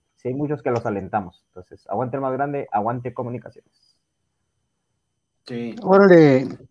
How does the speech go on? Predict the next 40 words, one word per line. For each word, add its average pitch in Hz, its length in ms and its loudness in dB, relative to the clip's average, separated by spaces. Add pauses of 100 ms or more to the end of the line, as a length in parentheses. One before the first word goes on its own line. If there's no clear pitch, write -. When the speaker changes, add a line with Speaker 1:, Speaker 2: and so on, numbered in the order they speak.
(580)
Speaker 3:
hasta 143 100 -4
mañana. 147 500 4 (640)
Speaker 2:
Bueno, 196 220 -2
hasta 147 160 -4
mañana, 208 320 -2
amigos, 277 280 -4
con 226 120 -2
la 196 120 -4
previa 247 200 2
del 254 100 -2
partido 233 300 -4
con 247 100 -6
Shela, 277 260 -6
porque 220 380 -6
como 196 220 -4
equipo 202 340 -8
grande 233 320 -2
hay 202 120 -6
que 196 120 -10
cumplir, 147 460 -10
¿verdad? 156 360 -8
Y 220 60 -8
hay 208 100 -10
que 214 120 -10
salir 220 320 -10
a 233 40 -6
buscar 156 360 -8
el 156 100 -8
resultado, 156 600 -6
juegue 143 400 -10
quien 98 180 -18
juegue. 107 400 -14 (420)
Y 120 120 -16
por 117 200 -16
supuesto, - 680 -8 (1040)
ya 156 260 -4
con 147 180 -6
el 123 100 -6
ojo 131 220 -6
puesto 139 380 -10